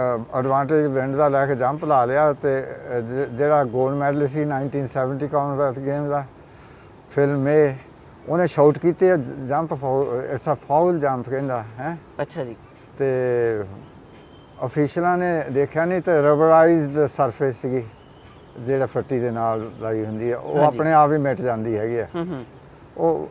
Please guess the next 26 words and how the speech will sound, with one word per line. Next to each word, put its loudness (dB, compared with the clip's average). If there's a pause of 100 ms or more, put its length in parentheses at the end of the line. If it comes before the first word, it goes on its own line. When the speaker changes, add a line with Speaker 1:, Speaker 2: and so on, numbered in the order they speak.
(520)
Speaker 1:
ਕੁਦਰਤੀ 0
ਮਿਟ 0
ਗਈ 4
ਹੋਊਗੀ, 4
ਮੈਨੂੰ 0
ਇਹ 2
ਪੂਰੀ 2
ਸ-, -10
ਅ, -8
ਕਹਾਣੀ -2
ਦਾ 0
ਸ-, -4
ਵੀਡੀਓ 0
ਤਾਂ 2
ਹੁੰਦਾ -2
ਹੀ 2
ਨਹੀਂ -6
ਸੀ -6
ਨਾ -6
ਕੁ। -10
Speaker 2:
ਹੂੰ, -16
ਹੂੰ। -14 (280)
Speaker 1:
ਫਿਰ 4
ਬਾਅਦ 6
ਦੇ 2
ਵਿੱਚ 0